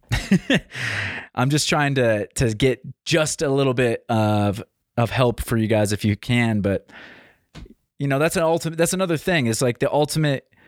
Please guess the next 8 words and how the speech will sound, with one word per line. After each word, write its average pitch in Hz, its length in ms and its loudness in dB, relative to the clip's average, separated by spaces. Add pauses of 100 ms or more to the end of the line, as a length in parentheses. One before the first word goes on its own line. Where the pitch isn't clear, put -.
(840)
learning. 131 500 0
You, 147 180 2
you 175 100 -2
can't 247 300 0
learn 147 300 2
anything 127 480 0
from 120 380 0
me. 98 320 0